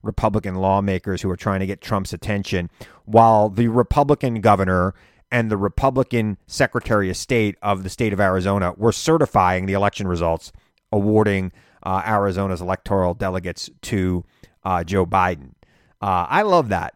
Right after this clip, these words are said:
I love that image. I wish it was a split screen. I wish everybody had that up, but nobody, I don't think cameras went to this Days Inn to cover Rudy Giuliani's fake hearing. But I was getting calls,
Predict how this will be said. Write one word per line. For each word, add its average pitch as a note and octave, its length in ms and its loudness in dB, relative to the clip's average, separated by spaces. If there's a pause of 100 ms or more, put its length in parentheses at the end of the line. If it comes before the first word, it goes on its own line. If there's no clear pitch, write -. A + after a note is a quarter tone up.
I C3+ 120 0
love D3+ 280 -2
that B2+ 160 0
image. G2 300 -6
I A#2+ 60 -2
wish E3+ 180 -4
it E3+ 60 -4
was C3 120 -6
a A#2 80 -4
split - 360 -2
screen. F#2 360 -10
I G2 40 -8
wish B2 180 -6
everybody C3 400 -2
had G#2 260 0
that F#2 120 0
up, F2+ 220 -2
but G2 80 -6
nobody, A2+ 360 2 (140)
I C#3 120 -4
don't F#3 140 -2
think C#3+ 180 -4
cameras B2 460 -2
went G#2 360 -4
to G2+ 100 -6
this F2+ 160 -6
Days G2 360 -4
Inn F#2+ 240 -4
to G#2 80 -8
cover F#2 260 -4
Rudy F2+ 280 -6
Giuliani's F2+ 720 -6 (400)
fake A2 340 -2
hearing. G2 480 -2 (200)
But C3 100 4
I G3+ 100 4
was A3+ 120 0
getting - 220 -2
calls, G#2+ 580 2